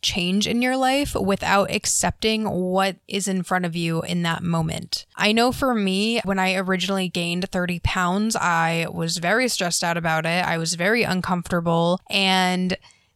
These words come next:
it took me a while to accept that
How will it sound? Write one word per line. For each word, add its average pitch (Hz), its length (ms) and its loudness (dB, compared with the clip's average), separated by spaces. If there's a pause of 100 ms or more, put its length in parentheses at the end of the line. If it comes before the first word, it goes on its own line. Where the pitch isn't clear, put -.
(500)
it - 260 -2
took - 340 2
me 330 240 2
a 285 140 4
while 220 600 4
to 208 440 0 (180)
accept - 760 0
that 180 420 2